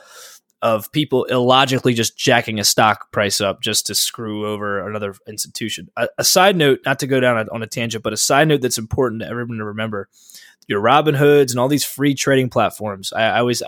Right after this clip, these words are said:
Tony's heard me say this fifty times by now, but there's no such thing as a free lunch. There's no such thing as a free lunch. Why do you think Robinhood's willing to give everybody these free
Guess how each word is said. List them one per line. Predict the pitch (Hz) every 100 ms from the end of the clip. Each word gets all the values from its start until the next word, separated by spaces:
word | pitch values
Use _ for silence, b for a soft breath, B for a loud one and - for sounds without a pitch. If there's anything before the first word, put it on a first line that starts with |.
| -
Tony's | - 143 139
heard | 139
me | 139
say | - 127
this | 117
fifty | - 143
times | 123 120 127
by | 113 107
now, | 101 101
but | 113 107 _ b b b b
there's | 156 139
no | 151
such | 156 160
thing | - 160
as | 147
a | 123
free | - 127
lunch. | 117 95 - - - _
There's | - 127
no | 143
such | 139 -
thing | 135
as | 127
a | 113
free | - 113
lunch. | 107 92 - _
Why | 110 123 165
do |
you | 185 143
think | - 143
Robinhood's | 120 131 131 117 113
willing | 120 117
to | 107
give | 127 123
everybody | 113 107 104 104
these | 104 104
free | - - 127 123 117 110